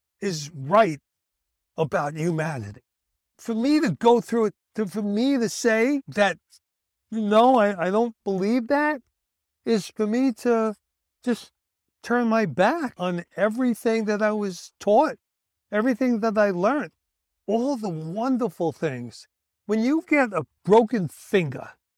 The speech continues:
I had a broken <laughs> toe once. I'm speaking from experience. I kicked John Roper in the head. Hey, I'm a martial artist. We trained, especially back in those days, every day. And John Roper was a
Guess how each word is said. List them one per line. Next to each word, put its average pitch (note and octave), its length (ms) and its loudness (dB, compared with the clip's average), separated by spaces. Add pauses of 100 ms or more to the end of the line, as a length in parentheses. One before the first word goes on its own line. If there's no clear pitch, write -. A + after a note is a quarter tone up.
(460)
I G#3 180 2
had D#4 180 6
a F3 60 -4
broken E3+ 460 4
<laughs> - 100 -10
toe F#3+ 260 -2
once. C3+ 340 -2 (240)
I'm B3+ 140 6
speaking C4 380 2
from E3+ 260 0
experience. C#3+ 580 -4 (260)
I G3+ 60 0
kicked D4 340 -2
John A3+ 360 2
Roper F3+ 440 2
in C#3+ 60 -4
the C#3 80 -6
head. C#3 280 -2 (160)
Hey, G3+ 120 -2
I'm G3+ 180 2
a F3+ 80 -2
martial F#3+ 420 0
artist. C#3 320 -8
We E3+ 120 -4
trained, D#3+ 400 -4 (180)
especially F3 460 -4
back E3+ 280 -4
in E3 80 -8
those E3 240 -4
days, B2+ 360 -8
every D4+ 240 2
day. B3 320 2 (580)
And F3 340 -4
John A#3+ 300 4
Roper G#3 300 4
was D#3+ 280 0
a C#3+ 220 -4